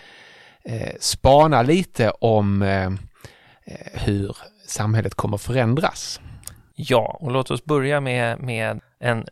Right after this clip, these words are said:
Speaker 2: favorit, eh, eller snarare ett favorithatobjekt. Argumentet för att, att, eh, ägandet ska ta slut.
Speaker 1: Ja, just det. Jag älskar att äga var väl en, eh,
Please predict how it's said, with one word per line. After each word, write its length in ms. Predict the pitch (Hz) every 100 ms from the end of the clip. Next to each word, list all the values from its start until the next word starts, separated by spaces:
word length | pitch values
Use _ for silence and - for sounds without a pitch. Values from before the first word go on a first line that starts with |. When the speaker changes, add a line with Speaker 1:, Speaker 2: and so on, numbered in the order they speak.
| -
Speaker 2:
favorit, 800 | - - 117 120 131 110 - - -
eh, 260 | 131 113 110
eller 260 | - 117
snarare 500 | 113 117 110 - -
ett 200 | - 143
favorithatobjekt. 1200 | - 120 120 113 - 117 107 - 123 117 - - - - - _ _
Argumentet 840 | 131 131 131 143 156 147 - 123
för 320 | - 123 113
att, 340 | 110 110 - -
att, 520 | 120 113 107 _ _
eh, 180 | 117 107 -
ägandet 520 | - 135 113 123 113 -
ska 160 | -
ta 120 | 120
slut. 380 | 117 - 110 - -
Speaker 1:
Ja, 80 |
just 280 | 156 247 -
det. 120 | 104
Jag 240 | 95 143 180
älskar 260 | 185 -
att 140 | 170 160
äga 640 | 170 185 156 226 170 120 -
var 220 | 143 147
väl 220 | 143 143
en, 220 | 135 135
eh, 320 | 131 127 131